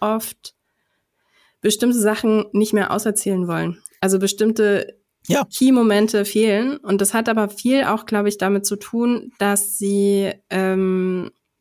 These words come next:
Speaker 1: auf eine gewisse Art und Weise davon ausgehen, ja, das versteht ihr jetzt schon.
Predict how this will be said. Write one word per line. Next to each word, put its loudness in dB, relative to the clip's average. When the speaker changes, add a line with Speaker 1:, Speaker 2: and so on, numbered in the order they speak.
Speaker 1:
auf -2
eine 2
gewisse -4
Art -4
und -4
Weise -2
davon -4
ausgehen, 0
ja, 0
das 0
versteht -2
ihr -2
jetzt -10
schon. -10